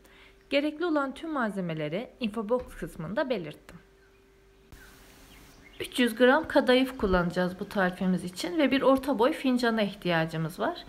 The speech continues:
Kadayıfımızdan bir tutam alıp fincanın alt kısmını elimizde güzelce bastıralım öncelikle.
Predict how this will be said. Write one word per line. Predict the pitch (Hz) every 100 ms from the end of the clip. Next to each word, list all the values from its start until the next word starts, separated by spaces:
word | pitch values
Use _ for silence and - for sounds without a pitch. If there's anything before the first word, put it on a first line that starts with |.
| - - - -
Kadayıfımızdan | - 339 349 330 320 294 277 294 311
bir | 330 330
tutam | - - 302 262
alıp | 208 254 -
fincanın | - 285 269 262 247
alt | 233 311 302
kısmını | - 220 - 185 190 277 - - - -
elimizde | 330 302 214 190 247
güzelce | 254 269 247 190 302 262
bastıralım | 254 254 - 185 151 156
öncelikle. | - 165 156 120 160 - 175 226